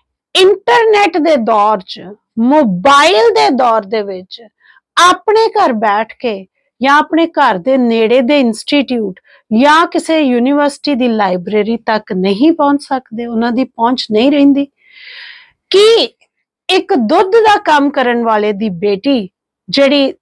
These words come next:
ਦਿੱਲੀ ਜਾ ਕੇ ਪੜ੍ਹ ਰਹੀ ਹੈ ਤੇ ਉਹ ਇਸ ਹਾਦਸੇ ਦਾ ਸ਼ਿਕਾਰ ਹੋ ਜਾਂਦੀ ਹੈ, ਨਾ ਧੀ ਵਾਪਸ ਆਈ ਤੇ ਨਾ ਉਹ ਅਫਸਰੀ ਆਈ?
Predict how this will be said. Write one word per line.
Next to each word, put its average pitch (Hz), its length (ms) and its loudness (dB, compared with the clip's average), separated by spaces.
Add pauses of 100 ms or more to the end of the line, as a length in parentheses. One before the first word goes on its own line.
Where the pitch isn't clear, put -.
(280)
ਦਿੱਲੀ 311 400 2
ਜਾ 320 180 0
ਕੇ 311 160 -2
ਪੜ੍ਹ 247 300 -2
ਰਹੀ 247 320 -4
ਹੈ 185 120 -12 (500)
ਤੇ 311 40 2
ਉਹ 302 60 6
ਇਸ 294 260 2
ਹਾਦਸੇ 233 420 -4
ਦਾ 285 140 0
ਸ਼ਿਕਾਰ 233 480 -2
ਹੋ 262 100 2
ਜਾਂਦੀ 196 480 -6
ਹੈ, 185 100 -8 (680)
ਨਾ 311 260 2
ਧੀ 285 460 0
ਵਾਪਸ 247 520 -2
ਆਈ 202 340 -4 (720)
ਤੇ 302 100 4
ਨਾ 240 220 2
ਉਹ 226 280 2
ਅਫਸਰੀ 226 540 -4
ਆਈ? 185 280 -8